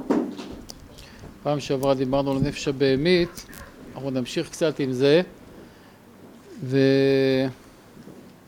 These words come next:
ונגיע להבין גם כן מה זה הנשמה האלוקית שיש בנו. הכל זה מושגי יסוד, צריך לזכור. מה, לא שומעים?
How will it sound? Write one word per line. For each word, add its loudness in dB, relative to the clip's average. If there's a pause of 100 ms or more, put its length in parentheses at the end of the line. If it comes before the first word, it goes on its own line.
(1700)
ונגיע 2
להבין 0
גם 2
כן 0
מה 6
זה 4
הנשמה 0
האלוקית 0 (1080)
שיש 2
בנו. 0 (960)
הכל 2
זה 2
מושגי 0
יסוד, 6
צריך -8
לזכור. 2 (1500)
מה, -6
לא 0
שומעים? 0